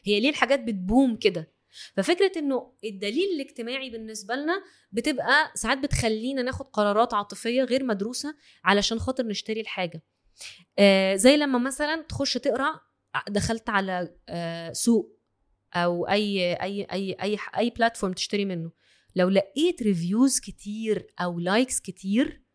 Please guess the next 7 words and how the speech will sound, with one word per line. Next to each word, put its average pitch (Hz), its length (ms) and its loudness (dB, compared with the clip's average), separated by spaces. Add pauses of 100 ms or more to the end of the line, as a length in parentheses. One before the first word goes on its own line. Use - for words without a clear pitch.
(600)
بتحس 277 400 0
إنه 226 220 -2 (180)
أكيد 220 260 -6
البرودكت 214 420 -2
ده، 196 200 -8
ده 196 100 -14
تحفة. - 320 -16